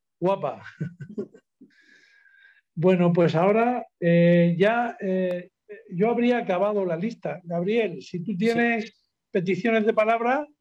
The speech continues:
Speaker 1: o repasamos
Speaker 2: Sí.
Speaker 1: la lista en los que
Speaker 2: Sí,
Speaker 1: han fallado.
Speaker 2: eh, sí, bueno, tengo dos, dos peticiones de palabra, que una es José Antonio Sánchez y otra es Sergio Alvaré.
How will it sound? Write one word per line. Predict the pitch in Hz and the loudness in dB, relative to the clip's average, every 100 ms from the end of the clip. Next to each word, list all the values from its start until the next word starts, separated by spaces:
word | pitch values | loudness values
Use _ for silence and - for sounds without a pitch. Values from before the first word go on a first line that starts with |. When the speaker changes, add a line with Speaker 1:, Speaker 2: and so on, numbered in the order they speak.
| - | -6
Speaker 1:
o | 170 165 160 165 - - 170 | -4 -2 -4 -8 -14 -20 -6
repasamos | 180 180 - 214 202 | -6 -6 -6 -2 0
Speaker 2:
Sí. | |
Speaker 1:
la | 175 | 0
lista | 202 190 160 139 _ _ _ _ 175 | 0 -2 -6 -10 _ _ _ _ -12
en | 175 | -10
los | - | -6
que | 185 | -6
Speaker 2:
Sí, | |
Speaker 1:
han | 143 | -4
fallado. | 165 135 123 | -2 -2 -2
Speaker 2:
eh, | 123 - _ _ _ | -6 -12 _ _ _
sí, | - 180 | -10 -6
bueno, | 143 156 123 117 | -2 -2 -2 -6
tengo | - 147 160 165 156 | -6 -4 -2 -4 -4
dos, | 147 143 147 - 127 | -2 -2 -2 -6 -8
dos | 147 - | -8 -6
peticiones | 151 147 156 151 143 | -8 -6 -6 -6 -6
de | 139 | -6
palabra, | 135 143 160 180 220 _ _ _ _ _ - | -4 -4 -2 -2 -4 _ _ _ _ _ -6
que | 127 131 | -4 -2
una | 135 143 | -2 0
es | 139 | -2
José | 143 131 | -4 -4
Antonio | 117 127 147 135 | -4 -4 -6 -6
Sánchez | 156 147 - 180 185 | -8 -10 -6 -6 -6
y | - 123 | -10 -8
otra | 135 147 151 | -6 -6 -6
es | 135 | -8
Sergio | 139 143 | -10 -8
Alvaré. | 120 107 98 | -6 -6 -8